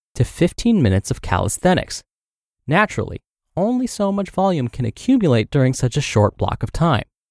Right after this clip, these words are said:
The same logic holds true for timed rounds with tools such as a speed bag or jump rope. As you heard, I only performed three rounds of each. Three rounds are not enough to wear me out, regardless of my pace and intensity.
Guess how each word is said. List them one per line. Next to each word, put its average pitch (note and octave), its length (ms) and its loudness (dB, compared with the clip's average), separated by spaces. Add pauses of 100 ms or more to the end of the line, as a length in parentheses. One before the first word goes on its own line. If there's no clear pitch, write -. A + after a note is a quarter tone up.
(480)
The A#2+ 80 -4
same B3+ 320 2
logic A2+ 380 2
holds B2+ 320 -2
true G#2+ 240 -2
for A#2 160 -4
timed G#3 420 2
rounds G2+ 400 0 (260)
with B2+ 180 0
tools G3+ 300 0
such - 220 0
as C3 100 2
a C3+ 60 -2
speed G3 400 -2
bag F#2+ 300 0
or G#2 80 0
jump D3+ 280 2
rope. - 220 -2 (680)
As G2+ 180 4
you G2+ 80 2
heard, E3 400 4 (260)
I C#3+ 140 0
only A#3 260 0
performed G3 560 0
three E3+ 240 0
rounds A#2 320 2
of C3 100 2
each. - 320 -2 (640)
Three E3+ 220 2
rounds G#3+ 440 2
are A#2 120 2
not D#3 220 2
enough G3+ 320 0
to F3+ 100 -4
wear F3+ 200 0
me E3+ 140 0
out, F#3 320 -2
regardless C#3+ 640 2
of A2 140 -2
my G2+ 100 2
pace - 380 -2
and G#2 160 2
intensity. D3 580 0